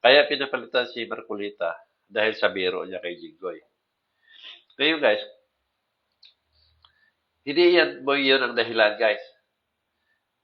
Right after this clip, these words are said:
Isang linggo na o kulang-kulang isang linggo. May video si,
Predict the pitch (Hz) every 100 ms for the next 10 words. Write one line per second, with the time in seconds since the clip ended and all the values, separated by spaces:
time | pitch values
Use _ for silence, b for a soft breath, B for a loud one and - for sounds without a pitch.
0 | _ _ - 117 160 151 143 139 135 127
1 | 127 139 113 110 104 101 - 98 107 -
2 | 127 120 107 - 104 95 90 98 95 -
3 | _ _ _ _ _ B B B B _
4 | _ _ _ _ _ _ _ _ _ _
5 | _ - 131 135 131 127 143 143 131 139
6 | 135 123 113 107